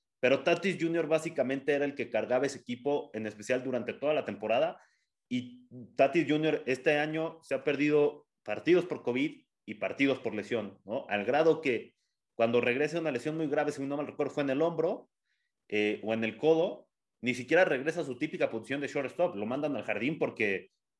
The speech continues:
pues, quieren que tenga la menos ac-, la menor actividad posible para, para no seguirlo arriesgando, ¿no? Pero que sabían que ellos lo necesitaban adentro. Y segundo punto, y no creo que haya fallado el dugout, porque tengo entendido que la pelea a la que tú te refieres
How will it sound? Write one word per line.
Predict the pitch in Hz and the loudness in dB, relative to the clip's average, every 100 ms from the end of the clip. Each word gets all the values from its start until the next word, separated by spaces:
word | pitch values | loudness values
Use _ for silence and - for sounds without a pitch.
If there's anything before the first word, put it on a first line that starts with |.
| _ _ - | _ _ -6
pues, | 110 | -4
quieren | - 131 151 | 2 2 2
que | - | 0
tenga | 135 143 | 0 2
la | 135 | 0
menos | 120 139 143 | 0 0 -2
ac-, | 117 - | -6 -8
la | 104 110 | -4 -2
menor | 113 120 | 0 0
actividad | - 123 117 127 - | 0 0 2 0 0
posible | 123 - 139 156 | -2 0 2 2
para, | 156 98 92 - | 2 -2 -2 -4
para | 113 107 | -2 0
no | 117 131 | 0 0
seguirlo | 143 131 139 | 0 2 0
arriesgando, | 113 98 117 120 98 - | 0 -2 -4 -4 -8 -8
¿no? | 110 120 | -6 -4
Pero | 113 104 - | -2 -4 -4
que | 101 | -2
sabían | 104 113 135 | 0 0 0
que | 131 | -2
ellos | 120 120 | -2 -2
lo | |
necesitaban | 104 113 113 | -2 -2 -2
adentro. | 101 104 - _ _ - _ | -2 -8 -14 _ _ -20 _
Y | 131 | -2
segundo | 131 151 220 240 | 2 4 4 4
punto, | 214 226 214 226 233 - _ _ _ - | 2 0 2 0 0 -6 _ _ _ -6
y | 147 151 151 | -6 -4 -2
no | 170 226 | 0 2
creo | 226 247 | 2 0
que | 247 | 2
haya | 233 | 4
fallado | 185 170 180 | 4 2 2
el | 160 | 0
dugout, | 170 160 123 - _ _ _ | 0 2 0 -4 _ _ _
porque | 131 127 143 | -4 0 0
tengo | 143 196 | 2 0
entendido | 180 160 165 | 0 0 0
que | 135 | 0
la | - | 2
pelea | 123 143 | 4 4
a | |
la | 143 | 2
que | - | -4
tú | 135 | -6
te | 135 | -4
refieres | 117 117 127 127 123 | -4 -2 -2 -2 -4